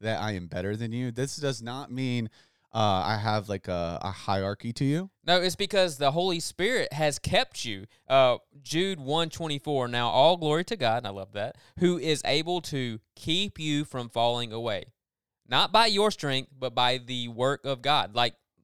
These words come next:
Speaker 2: God's literal spirit in you keeps you from falling away. That's how you can know you're secure,
Speaker 1: Mm-hmm.
Speaker 2: because of the work of God, not because of your work.
Speaker 1: Yeah, we're saved through the death and the resurrection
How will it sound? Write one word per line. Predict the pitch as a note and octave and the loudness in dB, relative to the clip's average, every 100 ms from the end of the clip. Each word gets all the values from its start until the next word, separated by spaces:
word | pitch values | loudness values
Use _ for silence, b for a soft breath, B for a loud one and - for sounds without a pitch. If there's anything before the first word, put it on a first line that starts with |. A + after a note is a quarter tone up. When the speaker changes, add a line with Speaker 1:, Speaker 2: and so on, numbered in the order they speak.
| G#2+ | 0
Speaker 2:
God's | B2+ D3 B2 | 2 2 2
literal | B2+ D#3+ | -2 -2
spirit | - - F#3+ B2 | -4 -4 -2 -2
in | C3 F3+ | -4 -6
you | A2+ G2+ _ | -6 -6 _
keeps | - F#3 G#3+ - C3+ | -2 0 0 -2 -8
you | A#2+ | -8
from | A#2 A2 | -10 -2
falling | G#2+ A2+ A2+ | 0 0 -4
away. | A2+ F3 D#3+ D#2 - _ | -6 -4 -4 -4 -10 _
That's | D3 F3 | 0 0
how | F3+ E3 | 2 2
you | D#3 | 0
can | D3 C#3 A#2+ | -6 -8 -2
know | C3 C#3+ | 0 0
you're | C3+ C3+ | -4 -8
secure, | C3 - B3+ A#2+ A2 _ G#2+ | -10 -10 -8 -8 -10 _ -12
Speaker 1:
Mm-hmm. | G#2 A#2+ _ - | -8 -8 _ -14
Speaker 2:
because | C3+ C3+ C3 | -2 -2 0
of | C3 C#3+ | -4 -4
the | |
work | B2+ A2+ A#2 | -4 -4 -6
of | B2 | -6
God, | E3+ G#2+ | -4 -2
not | B2+ | -2
because | - D3 C3+ | -2 -6 -8
of | E3+ | -10
your | F#3 | -8
work. | A2 | 2
Speaker 1:
Yeah, | D#3+ G#2+ | 4 4
we're | A#2+ | 2
saved | - - C3 C#3+ F#3+ - _ _ _ | 2 2 2 2 0 -6 _ _ _
through | C#3 D3+ | -8 -6
the | F#3+ | -4
death | A2+ F#2 C#3 _ _ B2 | -2 -2 -4 _ _ -8
and | G#2+ | -4
the | |
resurrection | G2+ G2 C#3 C3+ A2+ - D3+ | 0 0 0 -2 -2 -4 -8